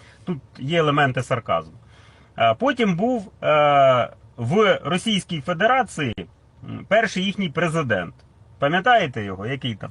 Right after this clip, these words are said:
танцював, е, ну, ну і так далі. І він теж отак мямлив під кінець. Ну, хвора була людина, Єльцин, хто не пам'ятає, Борис. І третя людина, яка зустрічається мені на моєму шляху з політиків, це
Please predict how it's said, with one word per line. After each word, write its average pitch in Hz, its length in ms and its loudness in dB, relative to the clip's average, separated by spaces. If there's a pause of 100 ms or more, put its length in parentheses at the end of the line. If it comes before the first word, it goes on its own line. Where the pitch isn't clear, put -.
танцював, 220 640 2 (420)
е, 127 580 0 (100)
ну, 208 320 0
ну 190 140 -2
і 202 40 -2
так 165 200 0
далі. 95 260 -4
І 165 120 -4
він 233 200 0
теж 180 460 2
отак 120 320 0 (280)
мямлив 127 560 2
під - 200 -8
кінець. 101 520 -8 (100)
Ну, 254 180 -4
хвора 180 420 2
була 127 240 0
людина, 156 500 0
Єльцин, 120 540 -4 (200)
хто 110 180 -6
не 107 220 -10
пам'ятає, 143 600 0
Борис. 104 440 -6 (800)
І 165 120 -2
третя 254 380 2
людина, 156 420 -2
яка 131 220 0
зустрічається 143 680 -2
мені 151 260 0
на 127 100 2
моєму 123 280 0
шляху 196 420 -2
з 143 480 -2
політиків, 147 580 -4
це 240 260 2